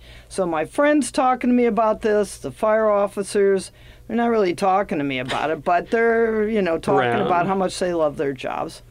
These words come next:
Speaker 1: And, and some of my
Speaker 2: Yeah.
Speaker 1: friends kinda knew that I was interested. I had, I had female police officer friends, but I didn't think I really wanted to do that.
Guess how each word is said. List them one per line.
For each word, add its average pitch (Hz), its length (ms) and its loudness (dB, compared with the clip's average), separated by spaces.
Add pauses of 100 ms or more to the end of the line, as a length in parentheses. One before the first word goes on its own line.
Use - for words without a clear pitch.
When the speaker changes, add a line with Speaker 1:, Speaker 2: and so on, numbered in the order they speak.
(280)
Speaker 1:
And, 330 220 2
and 339 360 0
some 440 280 0
of 466 100 2
my 403 160 2
Speaker 2:
Yeah. - 140 0
Speaker 1:
friends 381 340 2
kinda 262 300 2
knew 277 320 4
that 214 180 2
I 190 120 4
was 196 200 2
interested. 226 500 -2
I 196 140 0
had, 247 320 2 (320)
I 208 140 0
had 247 180 0 (240)
female 294 460 2
police 247 460 0
officer 151 540 -4
friends, 151 380 -6
but 165 180 -4
I 190 120 2
didn't 190 260 0
think 175 220 -4
I 156 60 0
really 156 260 0
wanted 147 300 -2
to 170 80 -14
do 277 160 0
that. - 220 -2